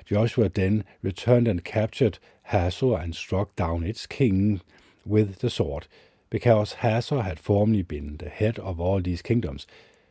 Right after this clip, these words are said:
They struck down everyone in it with the sword, devoting them to destruction. Not a breathing thing was left. Then he burned Hazor in the fire.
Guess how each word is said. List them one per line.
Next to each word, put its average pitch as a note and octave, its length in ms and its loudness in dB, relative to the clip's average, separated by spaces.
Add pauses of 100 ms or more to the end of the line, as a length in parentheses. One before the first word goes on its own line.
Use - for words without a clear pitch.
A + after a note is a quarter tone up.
(160)
They G#2 140 0
struck B2+ 380 4
down F#2+ 320 4
everyone F#2+ 480 0
in B2 220 2
it F#2 200 0 (240)
with B2 200 4
the A2 80 4
sword, E2+ 420 4 (360)
devoting B2 480 8
them G2 240 4
to F#2 220 -2
destruction. F#2+ 760 -2 (460)
Not C3 220 4
a C3 120 -2
breathing A2 520 4
thing G2 600 2
was D#2+ 220 -6
left. F#2+ 340 -4 (720)
Then F#2 220 2
he G2+ 340 0 (320)
burned G#2+ 480 4 (460)
Hazor G#2+ 540 2
in F2 80 -2
the G#2 100 0
fire. F2 480 -4